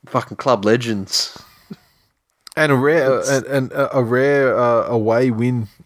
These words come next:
Speaker 2: away from, uh, Wankbest for the
Speaker 1: Mm.
Speaker 2: Eels.
Speaker 1: That's it.
Speaker 2: So, uh, I just, I don't know what to say about the Dragons. I mean, they had, they had, like, a, a protest there, didn't they? Was it before this game or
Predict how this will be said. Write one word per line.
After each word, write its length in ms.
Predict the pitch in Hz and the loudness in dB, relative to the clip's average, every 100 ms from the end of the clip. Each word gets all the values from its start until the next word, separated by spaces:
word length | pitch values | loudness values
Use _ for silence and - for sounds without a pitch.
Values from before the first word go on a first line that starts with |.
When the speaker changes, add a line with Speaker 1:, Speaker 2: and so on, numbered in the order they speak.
| - | -4
Speaker 2:
away 240 | 113 110 | 2 2
from, 240 | 120 113 107 | 0 -2 0
uh, 160 | 101 | 0
Wankbest 560 | 98 107 123 117 101 - 135 - | 2 0 2 0 0 -8 -20 -20
for 180 | - | -6
the 100 | 117 | -2
Speaker 1:
Mm. 60 | 139 | 2
Speaker 2:
Eels. 320 | 135 107 - - - | 2 2 -4 -14 -10
Speaker 1:
That's 200 | 98 - | -8 -4
it. 160 | 147 - - - - - | -6 -8 -20 -20 -20 -16
Speaker 2:
So, 440 | - 113 110 110 | 0 4 6 6
uh, 180 | 107 107 101 - - - - - _ _ _ _ _ - - | 4 2 -6 -20 -20 -20 -20 -20 _ _ _ _ _ -20 -4
I 140 | 95 95 | -2 -2
just, 180 | - - | -4 -8
I 60 | |
don't 200 | 92 107 | -2 -2
know 40 | 95 | -2
what 100 | 58 | -4
to 60 | - | -6
say 140 | 80 | -2
about 160 | 95 - | -2 -4
the 60 | |
Dragons. 420 | 80 85 92 92 | 0 0 2 -2
I 40 | 95 | -2
mean, 260 | 92 90 87 - - - - - - - | -2 -2 -6 -18 -20 -20 -20 -20 -20 -14
they 100 | - | -4
had, 180 | 113 117 | -2 -2
they 200 | 95 113 | 0 0
had, 160 | 120 107 | 0 0
like, 160 | 98 98 | 0 0
a, 300 | 85 85 82 _ _ _ _ _ _ _ _ _ _ _ _ _ | 0 -2 -8 _ _ _ _ _ _ _ _ _ _ _ _ _
a 100 | 82 | -12
protest 540 | 85 107 107 117 107 - | -4 2 4 4 2 4
there, 200 | 113 110 | 4 4
didn't 160 | 117 123 | 0 -2
they? 140 | 107 | 0
Was 300 | 98 101 107 | 0 -2 -4
it 80 | 95 | -6
before 260 | - 127 | -6 -2
this 140 | 120 120 | -2 -2
game 240 | 135 151 | -2 0
or 240 | 123 95 | 0 -2